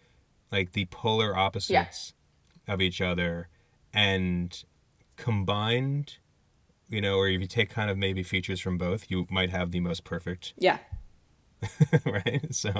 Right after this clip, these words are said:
Speaker 2: Yeah.
Speaker 1: um, but, I mean, the really, I mean, we really had kind of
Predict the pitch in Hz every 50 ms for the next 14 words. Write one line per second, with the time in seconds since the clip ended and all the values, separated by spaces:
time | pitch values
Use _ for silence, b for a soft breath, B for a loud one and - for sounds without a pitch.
0 | - - 285 - B B B B B B - 101 98 98 95 95 90 90 87 -
1 | - _ _ - 113 - 147 165 160 131 101 - - _ _ _ _ _ _ _
2 | _ _ _ _ _ _ _ _ _ _ _ _ - 101 98 95 95 92 90 90
3 | 85 87 - - - - - _ - - - _ - 117 110 117 113 120 143 165
4 | 175 180 - 123 117 110 104 98 107 110 104 104 107 107 107 110 104 104 104 104
5 | 98 95 90 - _ _ _ - - 104 104 98